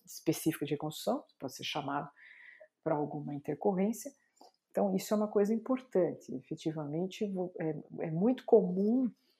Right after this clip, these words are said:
você encontrar os cirurgiões plásticos atuando como cirurgiões gerais, é,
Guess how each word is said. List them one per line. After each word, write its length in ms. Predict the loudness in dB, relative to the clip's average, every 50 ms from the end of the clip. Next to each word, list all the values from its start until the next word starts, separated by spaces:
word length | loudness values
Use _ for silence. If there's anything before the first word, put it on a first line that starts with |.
| _ _ -20 -20 _ _ _
você 280 | -6 -4 -4 0 0 0
encontrar 420 | 2 4 2 2 2 2 4 4
os 100 | 4 2
cirurgiões 400 | 2 2 2 2 2 0 -2 -4
plásticos 640 | -4 _ 0 2 2 2 0 -2 0 0 2 4 4
atuando 840 | 2 2 0 2 6 8 8 8 8 6 4 2 2 0 0 -2 _ _ _ -20 _ -20 _ _ _
como 240 | 4 6 6 6 2
cirurgiões 460 | 0 0 0 2 2 2 0 0 0
gerais, 1040 | -2 0 0 0 2 2 2 2 2 2 2 2 2 2 0 -2 -8 -16 -18 -20 _ _ _ _ _ _ _ _ _ _ -4
é, 840 | -2 0 2 2 2 0 0 0 0 0 0 0 2 2 2 2 0